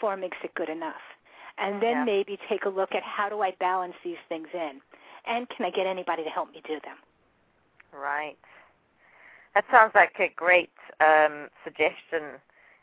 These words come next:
Speaker 2: there, Carrie. Um, you know, that one, the, what I'm hearing is that we don't always have to do things to perfection to complete the task that we want to,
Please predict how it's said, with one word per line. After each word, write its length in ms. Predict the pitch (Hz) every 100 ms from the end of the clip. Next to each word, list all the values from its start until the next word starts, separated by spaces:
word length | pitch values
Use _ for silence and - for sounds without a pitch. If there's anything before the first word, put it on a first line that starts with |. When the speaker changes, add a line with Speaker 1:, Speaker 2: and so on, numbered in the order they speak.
| _ _ -
Speaker 2:
there, 280 | 147 151 151
Carrie. 680 | - 170 156 147 143 143 -
Um, 560 | 147 147 147 147 147 - _ _ _ _ _ _ _ -
you 80 |
know, 140 | 180 160
that 220 | 165 - - 170
one, 400 | 165 170 160 - - 120 -
the, 120 | 160 -
what 180 | 160 165
I'm 140 | 170 165
hearing 480 | 196 196 165 147
is 160 | 156 143
that 220 | 156 151 - - - - _
we 100 | 165
don't 220 | 180 175
always 220 | 165 160
have 200 | - 151
to 60 | -
do 200 | - 151
things 240 | - 160 - 165
to 40 |
perfection 680 | - 165 - 165 - 147 147
to 80 | 151
complete 460 | - 147 - 165 -
the 80 | 139
task 580 | - 160 147 143 - - - - _ - - _
that 140 | 156 156
we 140 | 160
want 260 | 143 156 - -
to, 320 | 151 143 139